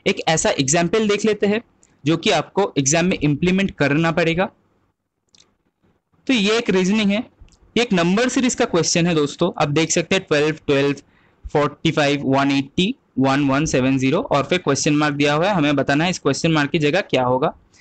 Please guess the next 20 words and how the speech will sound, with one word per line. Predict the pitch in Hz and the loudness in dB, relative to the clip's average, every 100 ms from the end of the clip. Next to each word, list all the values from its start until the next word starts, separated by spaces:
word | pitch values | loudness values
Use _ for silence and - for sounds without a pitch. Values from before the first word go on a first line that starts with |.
| _ - | _ -2
मैंने | 220 | 0
इसमें | 240 269 | 0 0
options | 151 147 - 214 190 | 0 0 0 0 0
नहीं | 170 170 | 2 2
रखे | 165 185 | 2 0
क्योंकि | 196 170 170 | 0 0 0
ये | 175 170 | 0 2
reasoning | 143 143 180 | 2 2 0
का | 202 | 0
कोई | 202 190 | 0 0
class | 170 143 143 | 0 0 0
नहीं | 175 180 | 0 0
है, | 214 - - | -2 -2 0
यहाँ | 143 | 0
पर | 165 180 | 0 0
मैं | 175 | 0
आपको | 160 165 | -2 -2
short | - 120 | -2 -2
ट्रिक | - 180 | -2 -2
समझाऊंगा। | - 180 185 185 196 | 0 0 0 0 -2